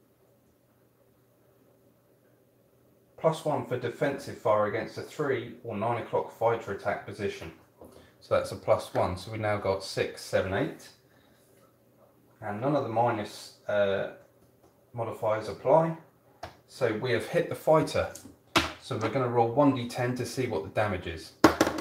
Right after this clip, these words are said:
We've rolled an eight. It's quite high.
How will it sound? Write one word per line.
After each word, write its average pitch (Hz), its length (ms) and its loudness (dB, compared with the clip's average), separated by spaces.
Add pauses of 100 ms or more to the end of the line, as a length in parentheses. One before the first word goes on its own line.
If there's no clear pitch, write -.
(440)
We've 117 140 -6
rolled 113 180 4
an 98 100 2
eight. 123 460 -4 (960)
It's - 100 -20
quite - 240 -4
high. 113 320 -2